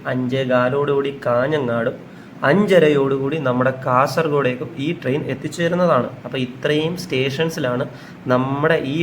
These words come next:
ട്രെയിന് കേരളത്തിൽ സ്റ്റോപ്പ് ഉള്ളത്. ഇനി നമുക്ക് ടിക്കറ്റ് ചാർജ് കേൾക്കാം.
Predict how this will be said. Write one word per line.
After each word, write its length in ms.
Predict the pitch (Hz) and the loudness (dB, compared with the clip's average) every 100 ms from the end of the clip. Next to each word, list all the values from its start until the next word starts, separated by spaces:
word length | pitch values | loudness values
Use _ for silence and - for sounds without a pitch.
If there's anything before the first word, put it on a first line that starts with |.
| 160 | -2
ട്രെയിന് 300 | 135 120 135 - - | -2 -2 -2 -6 -2
കേരളത്തിൽ 600 | 135 139 156 143 - 127 - | 0 2 2 0 -2 -8 -8
സ്റ്റോപ്പ് 520 | - - 160 170 143 | -8 2 4 4 2
ഉള്ളത്. 260 | 120 117 - - - - - - - - | 0 -2 -6 -12 -18 -18 -20 -20 -16 -2
ഇനി 240 | 160 151 156 - 139 | 2 2 2 -2 -2
നമുക്ക് 400 | 139 135 131 156 - | 0 0 0 -2 -2
ടിക്കറ്റ് 420 | 156 143 151 147 | -6 -2 -4 0
ചാർജ് 260 | 147 143 135 | 2 2 2
കേൾക്കാം. 300 | 123 123 139 | -2 0 -4